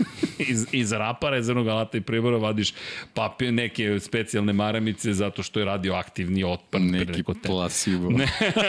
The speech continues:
Speaker 1: <laughs> Uzmi vlažnu maramicu, važi. <laughs> Nešto najgore, to stvarno pomaže, ali, znaš, kao,
Speaker 2: Pa jest.
Speaker 1: udara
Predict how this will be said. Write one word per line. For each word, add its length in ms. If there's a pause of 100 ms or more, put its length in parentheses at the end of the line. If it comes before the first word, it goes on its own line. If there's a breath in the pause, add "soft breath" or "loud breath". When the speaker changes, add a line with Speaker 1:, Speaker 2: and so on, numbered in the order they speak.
(300)
Speaker 1:
<laughs> 800
Uzmi 180
vlažnu 360
maramicu, 500
važi. 440 (300)
<laughs> 300
Nešto 280
najgore, 280
to 140
stvarno 300 (300)
pomaže, 480
ali, 340 (120)
znaš, 260
kao, 180
Speaker 2:
Pa 80
jest. 260
Speaker 1:
udara 280